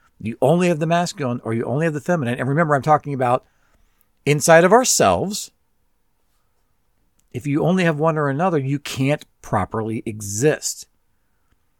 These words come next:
Because if you only have knowledge, the masculine represents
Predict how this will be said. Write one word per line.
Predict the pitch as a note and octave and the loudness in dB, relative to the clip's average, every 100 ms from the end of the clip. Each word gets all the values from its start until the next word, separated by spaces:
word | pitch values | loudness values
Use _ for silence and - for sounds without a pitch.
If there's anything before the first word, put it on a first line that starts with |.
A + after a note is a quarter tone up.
| _ _ - | _ _ -6
Because | B2+ D3 | -2 0
if | C3 C#3+ | -2 -2
you | C#3 - | -2 2
only | D#3+ G#3+ G3 F#3+ | 4 4 2 0
have | E3 F3+ F#3+ A#2+ A2+ A2+ | 0 0 2 0 -2 -4
knowledge, | A#2+ E3 B3 C#3+ F2+ F2+ D3 - _ _ _ _ _ _ _ _ _ _ _ _ _ _ - | -2 0 0 0 -4 -6 -8 -12 _ _ _ _ _ _ _ _ _ _ _ _ _ _ -10
the | G2+ | -2
masculine | C3 E3+ - E3+ | 2 0 0 0
represents | B2+ B2+ D#3 A#2 G2 A#2+ - | 2 0 0 -2 -4 -6 -8